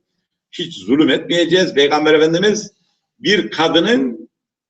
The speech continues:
kedisini aç bağladığından dolayı evine, açlıktan öldüğünden dolayı cehennemlik olduğunu ilan etti Peygamber Efendimiz.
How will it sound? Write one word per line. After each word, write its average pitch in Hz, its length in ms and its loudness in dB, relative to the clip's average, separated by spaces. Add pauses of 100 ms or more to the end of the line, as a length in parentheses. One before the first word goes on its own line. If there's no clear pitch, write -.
(260)
kedisini 185 680 0
aç - 500 -2
bağladığından 180 720 2
dolayı 185 280 2
evine, 156 840 -2
açlıktan 156 560 -6
öldüğünden 165 440 -6
dolayı 196 320 -2
cehennemlik 156 560 0
olduğunu 147 280 -2
ilan 127 300 -4
etti - 220 -16
Peygamber 107 340 -18
Efendimiz. - 520 -20